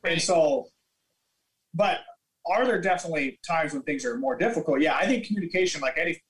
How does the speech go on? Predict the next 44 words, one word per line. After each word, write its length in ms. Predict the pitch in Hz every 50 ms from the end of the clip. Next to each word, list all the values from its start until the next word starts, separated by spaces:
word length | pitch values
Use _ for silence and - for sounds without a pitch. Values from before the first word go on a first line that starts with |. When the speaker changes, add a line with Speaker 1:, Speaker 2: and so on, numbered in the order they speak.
| _ _ _
Speaker 1:
family 280 | 160 175 190 170 143
farm, 260 | - - 135 127 127 123
is 100 | 120 -
probably 320 | - 175 196 208 180 151
our 100 | 131 123 -
biggest 320 | 147 143 131 131 - - -
thing. 340 | 139 139 143 165 170 - _ _ _ _ _ _
'Cause 300 | - 214 190 - - - -
when 120 | 180 190 196
you 120 | 180 170
grow 180 | 175 214 247 277
up 80 | 277 -
together, 320 | 196 175 175 165 160 156
you 160 | 151 156 160
just 180 | 170 180 - -
kinda 200 | 202 185 139 131
know 340 | 127 127 135 143 165 196 233
each 160 | 254 233 - 269
other. 420 | 269 269 277 277 277 277 269 - _ _ _ _ _ _ _ _ _ -
And 120 | 175 170
so 400 | - 196 190 180 165 160 156 151
you 120 | 160 151
probably 300 | - 190 196 214 208 196
don't 200 | 180 196 190 - -
communicate 480 | - - 185 208 208 196 - 165 151 147
as 120 | 135 139
much 180 | 147 147 147 -
as 100 | - - 254
you 60 | 233
should. 380 | - - - 226 175 139 135 135
And 160 | 139 139 139
you 80 | 269 -
think 420 | - - - 302 415 349 339 -
you 120 | 170 147 - - _ -
know 220 | 147 151 143 139
what 100 | 135 131
the 100 | - 143
other 140 | 135 131 -
person's 340 | - 147 135 - - - -
thinking, 300 | - - - - 139 143
but 160 | 147 156 - 143
you 60 | -
probably 320 | - 180 180 160 127 127
don't. 260 | - 202 180 - -